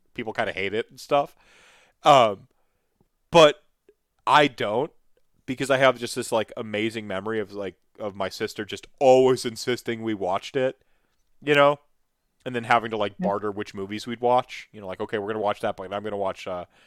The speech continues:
Speaker 1: but I'm gonna watch Total Recall first, and I'm older, so we're gonna watch my movie first, and we watch," you know, it was just this whole, like,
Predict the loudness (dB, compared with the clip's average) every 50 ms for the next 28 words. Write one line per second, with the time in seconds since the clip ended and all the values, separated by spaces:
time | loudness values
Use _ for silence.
0 | _ _ _ _ _ _ -8 -8 -4 -4 -2 0 0 0 -2 -2 -4 -8 -10 -8
1 | -8 -8 -10 -12 -12 -10 -10 -10 -10 -10 -12 _ _ _ _ _ _ _ _ _
2 | _ _ _ _ _ _ _ _ _ _ _ -2 -2 -2 -2 -6 -12 -20 -20 _
3 | _ _ _ _ _ _ _ _ _ -6 -4 -4 -2 -2 -4 -4 -4 -6 -10 -10
4 | -12 -14 -12 -12 -8 -8 -8 -8 -8 -8 -8 -8 -10 -12 -18 -20 -20 -18 -18 -18
5 | -18 -18 -20 -20 -20 -18 -18 -18 -18 -20 -20 _ -14 -14 -14 -10 -8 -6 -6 -6
6 | -6 -8 -10 -12 -10 -10 -12 -12 -8 -6 -4 -4 -2 -2 -4 -4 -6 -8